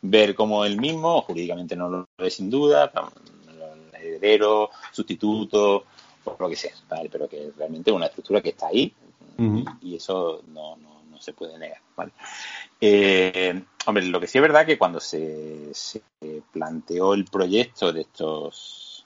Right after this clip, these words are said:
Speaker 1: inversores, que, que, que sí es verdad que lo que más me choca a mí de, de, de esta cuestión es la falta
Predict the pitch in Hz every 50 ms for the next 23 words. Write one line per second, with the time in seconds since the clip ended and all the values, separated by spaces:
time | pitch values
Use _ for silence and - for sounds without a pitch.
0 | _ _ - 85 78 73 71 - - 113 117 110 - - - 82 82 _ _ -
1 | 82 85 85 85 - - _ _ _ _ _ _ _ _ _ _ _ _ _ -
2 | - - - - 92 92 101 - - 85 82 82 80 - - 80 78 78 78 _
3 | _ _ 78 78 78 80 92 104 107 - - - - - - - - 85 82 -
4 | - - 90 85 87 85 82 82 95 107 107 95 76 - _ _ _ - 82 78
5 | 78 76 80 82 - 85 - - 82 78 - _ - - - _ - - - -
6 | 85 80 78 73 - - 82 82 82 - 82 82 80 80 78